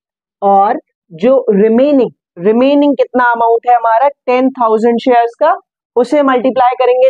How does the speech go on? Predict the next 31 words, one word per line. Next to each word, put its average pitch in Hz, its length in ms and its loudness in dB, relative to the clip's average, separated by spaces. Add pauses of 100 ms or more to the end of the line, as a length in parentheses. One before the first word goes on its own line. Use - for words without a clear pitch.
थ्री 269 180 2
से, 311 200 -2
जो 214 200 0
कि 240 180 -4
हमारा 226 380 0 (200)
आगे 233 240 0 (440)
allotment 233 600 0
में 190 80 2
यूज़ 175 320 2
हो 175 80 2
जाएगा। 165 360 0 (600)
अब 247 220 -2 (140)
इसमें 277 340 0 (240)
बहुत 190 540 -2
सारे 262 360 0 (120)
cases 254 380 0
होते 247 340 0
हैं 240 180 -2 (420)
जिसमें 247 580 0
जो 277 260 2 (220)
extra 254 440 -2 (140)
amount 220 460 0
है, 233 100 2 (360)
sometimes 247 600 -2
क्या 262 160 2
होता 233 280 0 (120)
है 254 100 2
कि 269 280 -2
जो 269 80 2 (160)
allotment 214 580 0
का 262 80 2